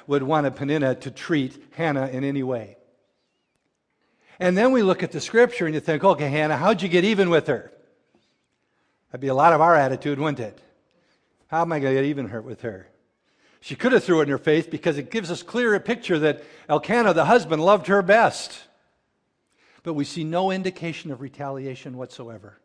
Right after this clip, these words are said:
None. And it's interesting, we note,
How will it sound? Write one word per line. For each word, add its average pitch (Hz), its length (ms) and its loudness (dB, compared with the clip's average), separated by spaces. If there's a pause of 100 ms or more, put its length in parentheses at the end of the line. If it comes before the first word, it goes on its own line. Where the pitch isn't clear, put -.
None. 120 400 -10 (1160)
And 180 120 -2
it's 175 140 -2
interesting, 220 460 -4
we 170 100 -2
note, 175 420 -2